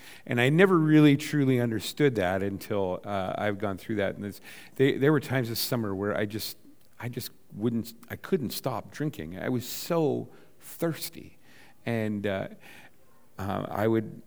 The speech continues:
you know, I would drink before bed. I would get up in the middle of the night to have more water, and, and just, I was just drinking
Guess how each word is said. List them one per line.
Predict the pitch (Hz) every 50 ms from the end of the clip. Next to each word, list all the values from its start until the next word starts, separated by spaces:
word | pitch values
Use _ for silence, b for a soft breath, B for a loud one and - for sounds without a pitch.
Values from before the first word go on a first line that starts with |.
| -
you | - 127 113
know, | 110 107 107
I | 107 104
would | 104 104 104 101
drink | - 113 117 113 107 - - - - - - - - - - - - - - - - 123
before | 104 - - - - 127 127 120
bed. | 113 101 92 85 82 82 80 92
I | 98 98
would | 98 95 90 92
get | 101 104 101
up | 107 - -
in | -
the | 98
middle | 101 113 110 113 113
of | 110 113
the | 110 107
night | 113 123 127 123 - - - - - - - -
to | 120 101
have | 82 85 107 123 127 117 110 110
more | 117 117 117 117 123 131 131 123
water, | 104 90 80 80 80 80 82 90 90 87
and, | 87 92 98 101 104 - -
and | 104 113 113 113 113 110 -
just, | 120 131 131 123 - - - B B B B B B B B
I | - 123 131
was | 147 147 135 110 -
just | - 127 120 - - -
drinking | 101 - 104 113 120 110 - - 92 87 85 85 -